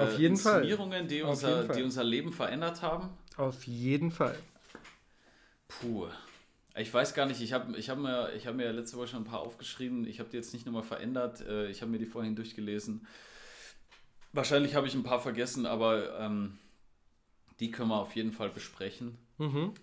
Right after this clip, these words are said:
Speaker 2: Ähm, ich würde, soll ich mal anfangen, Peter? Ich hau
Speaker 1: Fang
Speaker 2: einfach
Speaker 1: doch
Speaker 2: mal
Speaker 1: einfach
Speaker 2: eins
Speaker 1: mal an.
Speaker 2: raus.
Speaker 1: Hau raus.
Speaker 2: Ich hau einfach mal eins raus, und zwar aus, äh, relativ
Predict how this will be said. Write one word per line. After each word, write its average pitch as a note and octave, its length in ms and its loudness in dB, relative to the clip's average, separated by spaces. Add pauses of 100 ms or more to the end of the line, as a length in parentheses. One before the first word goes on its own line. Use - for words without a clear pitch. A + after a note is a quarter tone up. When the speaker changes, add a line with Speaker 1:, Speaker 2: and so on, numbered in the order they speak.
(440)
Speaker 2:
Ähm, G2 800 0
ich F#2+ 340 -14
würde, B2+ 640 2
soll B2 160 0
ich - 80 -2
mal D#3 140 6
anfangen, G#3+ 320 2
Peter? A3+ 260 -2
Ich - 140 -6
hau D#3 80 6
Speaker 1:
Fang G3+ 100 6
Speaker 2:
einfach D#3 140 8
Speaker 1:
doch D#3 40 6
Speaker 2:
mal D#3 60 8
Speaker 1:
einfach D#3+ 140 8
Speaker 2:
eins E3 80 8
Speaker 1:
mal D3+ 80 8
an. C#3 100 6
Speaker 2:
raus. - 180 -4 (840)
Speaker 1:
Hau C3+ 100 0
raus. C#3 140 2
Speaker 2:
Ich C3 60 -2
hau D#3+ 100 4
einfach F3 260 -2
mal E3 140 -2
eins D#3 240 -6
raus, C3+ 240 0
und C3 120 -4
zwar C3+ 280 2
aus, A#2+ 180 -2
äh, - 60 -10 (960)
relativ F3+ 800 -4